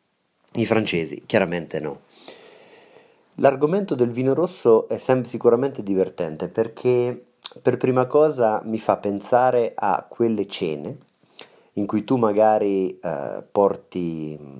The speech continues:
porti fuori una ragazza o, eh, sei con gli amici e, eh, dovete ordinare il vino.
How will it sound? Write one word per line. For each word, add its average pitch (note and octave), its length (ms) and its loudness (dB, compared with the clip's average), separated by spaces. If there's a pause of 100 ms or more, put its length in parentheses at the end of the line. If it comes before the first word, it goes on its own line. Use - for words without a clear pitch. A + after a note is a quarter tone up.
(100)
porti - 300 -2
fuori G2+ 540 4
una F2 240 -4
ragazza F#2 760 2
o, E2+ 380 -4 (380)
eh, B1+ 800 -6 (760)
sei A2 540 4
con F#2+ 140 -6
gli F#2 100 0
amici G2+ 600 -4 (720)
e, D#3 560 0
eh, F#2 440 0
dovete A2 420 0
ordinare D#2+ 480 -6
il D2+ 100 -6
vino. C#2+ 500 -14